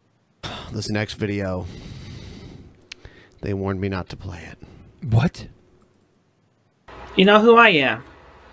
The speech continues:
Speaker 3: But I have randomly decided to make this video because I am sick of all the false accusations and rumors and slanders that have been going around on the internet about, against me.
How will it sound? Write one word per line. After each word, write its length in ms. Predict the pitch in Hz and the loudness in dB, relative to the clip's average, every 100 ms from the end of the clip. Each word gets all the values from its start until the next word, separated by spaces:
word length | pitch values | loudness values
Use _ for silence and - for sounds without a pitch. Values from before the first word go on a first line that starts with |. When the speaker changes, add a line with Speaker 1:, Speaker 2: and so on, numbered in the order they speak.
| - - - - - _ | -20 -20 -20 -20 -20 _
Speaker 3:
But 240 | 208 175 - | 6 6 4
I 120 | 170 | 4
have 240 | 185 160 | 6 4
randomly 400 | 190 220 208 190 | 2 2 4 2
decided 480 | 185 175 - 190 170 | 2 -2 -2 0 -2
to 100 | 165 | 0
make 220 | 175 180 | 0 2
this 140 | 160 156 | 4 6
video 360 | 220 185 151 | 8 8 4
because 400 | 147 160 160 156 - | 2 2 2 2 2
I 100 | 180 | 2
am 140 | 165 | 4
sick 300 | - 233 202 | 6 8 6
of 100 | 160 | 8
all 140 | 180 | 6
the 80 | 160 | 6
false 380 | - 175 175 160 | 4 4 6 8
accusations 1040 | 170 165 151 - 214 185 - 135 135 - - | 6 6 6 8 10 8 2 -2 -2 -4 0
and 280 | 160 156 165 | 4 8 10
rumors 480 | 220 185 147 135 135 | 10 8 8 6 4
and 120 | 131 | 4
slanders 640 | - 202 220 196 139 131 | 4 6 6 8 6 6
that 100 | - | 4
have 160 | 156 156 | 2 4
been 120 | 147 | 6
going 260 | 165 160 156 | 8 8 10
around 340 | 151 165 165 | 10 8 6
on 120 | 156 | 4
the 80 | 151 | 4
internet 420 | - 226 170 143 | 4 6 8 6
about, 340 | 123 - 131 - | 6 2 0 0
against 420 | 147 139 135 127 139 | 0 4 4 2 2
me. 240 | 120 | 2